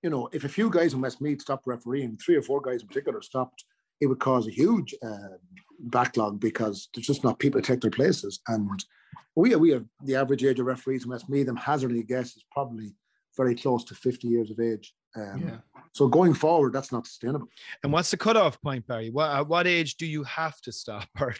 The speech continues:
Speaker 3: do you not have to?
Speaker 1: Well,
Speaker 3: Like,
Speaker 1: I, I,
Speaker 3: at club
Speaker 1: I,
Speaker 3: level, can you keep going till?
Speaker 1: Yeah, a lovely man called John Joe Brady,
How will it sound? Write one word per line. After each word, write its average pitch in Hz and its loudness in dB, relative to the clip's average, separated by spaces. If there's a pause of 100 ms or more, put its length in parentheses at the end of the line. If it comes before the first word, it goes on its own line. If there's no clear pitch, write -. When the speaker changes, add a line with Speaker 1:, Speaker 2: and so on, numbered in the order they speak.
(220)
Speaker 3:
do 135 -2
you 123 2
not 131 0
have 135 -2
to? - -10
Speaker 1:
Well, 165 4
Speaker 3:
Like, 175 2
Speaker 1:
I, 170 0 (280)
I, 151 4
Speaker 3:
at 175 6
club 185 8
Speaker 1:
I, 196 8
Speaker 3:
level, 202 6
can 180 -2
you 175 0
keep 160 -6
going 151 -4
till? 127 -6
Speaker 1:
Yeah, 165 2
a - 4
lovely 185 4
man 165 -6
called 143 -10
John 156 -6
Joe 143 -4
Brady, 135 -4